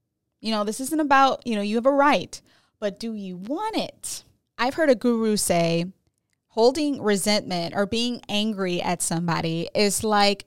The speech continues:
drinking poison and hoping that the other person dies.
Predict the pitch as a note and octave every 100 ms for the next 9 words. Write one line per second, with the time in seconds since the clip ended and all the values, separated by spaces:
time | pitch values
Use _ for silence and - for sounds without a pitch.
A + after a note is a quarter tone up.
0 | G3 - G#3+ C#4 D4 C#4+ C4 - F#3 F#3+
1 | G#3 B3 C4 C4+ - - - _ G#3 G3
2 | G3 F3+ F#3+ A3+ A3+ A#3 G#3+ G3+ F3+ F3
3 | E3+ - F3 F3 E3 - - - G3 -